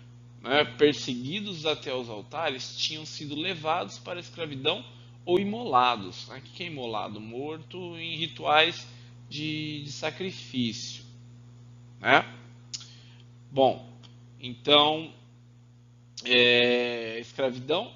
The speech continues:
ou imolados por um inimigo cruel. A multidão dos cristãos massacrada naquele lugar tinha ficado sem sepultura. Aqui já é a visão de um cristão,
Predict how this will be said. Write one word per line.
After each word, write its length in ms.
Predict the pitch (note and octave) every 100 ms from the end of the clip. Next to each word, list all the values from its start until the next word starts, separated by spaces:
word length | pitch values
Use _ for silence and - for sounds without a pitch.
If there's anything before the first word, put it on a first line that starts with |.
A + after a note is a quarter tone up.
| -
ou 180 | E3+ F#3
imolados 680 | F3 D#3+ D3 D#3+ F#3+ -
por 200 | - F#3+ F3
um 140 | E3+
inimigo 400 | E3 D#3+ F3+ F3 -
cruel. 420 | F#3+ D3+ C3+ C3+ - - - - - - -
A 100 | B2+
multidão 680 | D3 A3 - F3+ D3+ D#3
dos 160 | D3 -
cristãos 720 | D3 C3+ - D3 D#3+ E3+ - - A#2
massacrada 840 | C#3 C3+ - - - D#3+ F3 E3+
naquele 340 | D#3 - D3
lugar 420 | D#3 D3+ C#3+ D3+ - - - - -
tinha 280 | - D#3
ficado 540 | D3 - C#3 C#3 C#3+ C#3+ -
sem 300 | - - C#3
sepultura. 640 | C3 C#3 C3 A#2+ - - - - - - - - -
Aqui 320 | A#2+ A#2+ A#2+
já 140 | A2 A#2+
é 120 | B2+
a 80 | C3
visão 500 | C3 B2 C3 C3 C#3+ A#2+
de 260 | C3 B2 B2
um 300 | B2+ C3 C#3
cristão, 720 | A#2+ D3+ - - D3+ E3 D#3